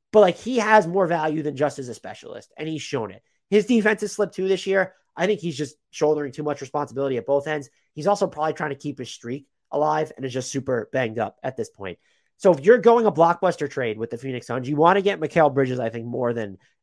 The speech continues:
anyone else, even though he's not a star. Look, his contract is probably below market at this point, under lock and key for another three years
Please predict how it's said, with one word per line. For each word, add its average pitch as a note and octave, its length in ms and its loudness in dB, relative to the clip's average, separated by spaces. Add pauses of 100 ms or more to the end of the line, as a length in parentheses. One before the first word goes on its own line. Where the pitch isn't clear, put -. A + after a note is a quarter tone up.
anyone C3+ 320 -4
else, A#2+ 220 -4
even E3 140 -4
though E3+ 120 -2
he's C#3+ 120 -6
not C#3 160 -4
a A2+ 40 -8
star. B2+ 200 -10
Look, A3 140 -2
his F#3+ 100 -6
contract G#3+ 480 -2
is D#3+ 60 -20
probably F#3 240 0
below D#3 220 2
market C#3 460 -6
at C#3+ 140 -6
this C#3 120 -14
point, C#3+ 320 -8
under D3 180 0
lock D3 240 2
and B2+ 100 -18
key C#3 160 -10
for B2+ 120 -10
another B2 240 -6
three B2 260 -10
years A#2+ 300 -6